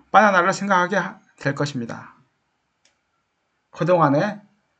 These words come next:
무려 이십일 년부터 이십사 년 현재까지 많이 많이 하락했습니다. 최근에 오 일 연속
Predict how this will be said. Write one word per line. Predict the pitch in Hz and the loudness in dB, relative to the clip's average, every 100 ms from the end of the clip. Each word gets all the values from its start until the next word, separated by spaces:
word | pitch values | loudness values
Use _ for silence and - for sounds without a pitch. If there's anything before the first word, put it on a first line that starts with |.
| _ _ _ 151 | _ _ _ -2
무려 | 147 160 | 2 2
이십일 | - 208 214 180 147 | 0 -4 -2 2 4
년부터 | 156 160 156 139 135 143 160 226 - - _ _ _ _ _ _ _ _ | 4 4 0 -4 -4 -2 0 -2 -6 -16 _ _ _ _ _ _ _ _
이십사 | 190 - 165 180 170 | -10 -10 -2 -2 0
년 | 151 147 - _ _ | 0 -2 -8 _ _
현재까지 | 220 220 - 135 127 120 _ _ _ _ - - _ | -4 -2 -2 -4 -4 -12 _ _ _ _ -20 -20 _
많이 | 131 - - 151 170 | -8 -8 -4 -2 0
많이 | 175 165 170 | 4 4 4
하락했습니다. | 170 165 156 160 160 165 165 - _ _ _ _ _ _ _ _ _ | 2 0 -2 -4 -6 -4 -6 -8 _ _ _ _ _ _ _ _ _
최근에 | - 240 214 151 202 214 - _ | -2 -2 2 2 2 -4 -14 _
오 | - 170 196 | -4 2 4
일 | 190 165 | 6 6
연속 | 143 147 214 220 | 4 4 0 -2